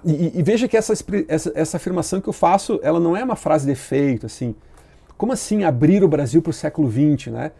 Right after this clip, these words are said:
É que a mo-, é que o, a modernidade no Brasil, ela chega tarde, né, galera? Ela chega tarde, né? O, o Brasil, ele não começou o, o século vinte <laughs> no início do século vinte, né? Foi ali no Estado Novo, né? Na década de trinta, mais ou menos, que, que o Brasil,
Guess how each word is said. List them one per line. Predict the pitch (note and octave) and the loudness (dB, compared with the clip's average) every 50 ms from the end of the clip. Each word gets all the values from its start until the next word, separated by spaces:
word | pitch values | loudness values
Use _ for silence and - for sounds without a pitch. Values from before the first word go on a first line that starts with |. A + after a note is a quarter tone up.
| - - _ _ _ _ _ - _ _ _ _ - | -20 -20 _ _ _ _ _ -20 _ _ _ _ -6
É | - D3 | -4 -2
que | - F#3 | 0 2
a | |
mo-, | F3+ F#3 - - | 2 2 2 2
é | E3 E3 | 0 0
que | - - | 0 0
o, | G3 F3+ - - | -2 -2 -2 0
a | - E3+ | 0 2
modernidade | F3 G3 F#3 F3+ G#3+ G3+ G3+ G3 G3+ A3+ B3+ | 4 4 4 4 2 4 4 4 4 4 4
no | C4 | 2
Brasil, | G#3+ A3+ G#3+ D#3+ C3+ F#3+ | 2 2 2 2 4 4
ela | A#3 A#3+ | 4 4
chega | - - - A3+ B3 A#3 | 2 0 -2 -2 -2 0
tarde, | - - G3 G3+ A3 A3 G3+ D3+ C3 | 2 4 4 4 4 4 2 2 0
né, | A#2+ B2 C3 E3 | 0 0 0 0
galera? | G3 G3+ E3+ C#3 B2 A#2 A#2 A#2+ - - _ | 2 2 2 2 2 0 -2 -6 -12 -20 _
Ela | - B2 B2+ B2 | -8 -8 -8 -6
chega | - - E3 G3 | -4 -4 -4 -4
tarde, | G3+ - - F3+ G3+ A3 G3 D3 A#2 A2+ G#2 A2 - - | -2 -2 -2 -2 -2 -2 -4 -4 -4 -6 -8 -10 -12 -8
né? | B2 A#2+ D#3 G3+ - - - - - - - - - - - - - - | -6 -6 -6 -6 -8 -12 -20 -20 -20 -20 -20 -20 -20 -20 -20 -20 -10 -2
O, | - C3+ C3+ B2+ | 0 2 2 4
o | C#3+ | 4
Brasil, | C3 D#3 D#3 D3+ A2+ B2+ D#3 G#3 | 6 6 6 6 4 4 2 4
ele | A#3 A3+ G3+ | 4 4 2
não | G#3 G#3+ | 2 0
começou | - A3 G#3 F#3+ E3+ - - - G#3+ B3+ C#4 B3+ G#3 C#3+ B2+ A2+ - - | 0 0 0 0 -2 -2 0 2 4 6 6 6 6 4 2 0 -4 -6
o, | - C#3+ - D3+ | -6 -4 -4 -4
o | |
século | - - - A3 - F#3+ F3+ D3+ | -4 -2 -2 -2 0 0 0 2
vinte | B2+ E3 F#3 G3+ G3 - - F#3 E3 C#3+ - - D#3 - B3 G#3 D3 - | 2 2 2 0 0 -2 -2 0 0 0 0 0 2 2 4 2 2 0
<laughs> | - - - - - - - - | -6 -16 -20 -20 -20 -20 -12 -4
no | - E3+ F#3+ | 0 2 4
início | G3+ G3 G3+ G#3 G#3 F#3 | 6 6 6 4 2 0
do | F#3 | -2
século | - - F3 E3+ - D#3+ D#3 C#3+ | -2 0 0 0 2 4 4 6
vinte, | B2+ D3+ D#3 D#3 D3 C3 - B2 | 6 6 6 6 4 2 -2 -4
né? | A#2+ B2 C#3+ F3+ F#3+ - - - - - - | -4 -2 -4 -4 -6 -8 -14 -20 -20 -18 -16
Foi | - - - D3+ D#3+ F3+ G#3 | -16 -8 -2 0 2 2 2
ali | A3 G#3 G#3+ | 2 0 0
no | A#3 C4 | -2 -2
Estado | C4 - - B3 C4 F4 | -2 0 -2 0 0 0
Novo, | E4+ D#4+ D#4+ E4 F4 F4 E4 G#3 D3 C3 | 0 2 2 2 2 2 2 0 0 -2
né? | C3 D3 | -2 0
Na | D#3+ D3+ | 0 0
década | C3 C#3 D3+ - G3 G3 G#3 | 0 -2 -2 -2 -4 -4 -4
de | B3+ A#3 | -4 -2
trinta, | - C#4 D4 D#4+ E4 D#4 A#3+ G3 | 2 4 4 4 4 2 0 0
mais | E3 D#3 - | -2 0 0
ou | D3+ | 2
menos, | D#3+ D#3+ D#3 - | 0 0 0 -2
que, | E3 | -8
que | - - - - - | -12 -12 -10 -4 -2
o | E3+ | 0
Brasil, | D3+ D#3 D#3+ B2+ A#2 C#3 F3 F#3+ - | 2 4 2 2 2 2 0 0 0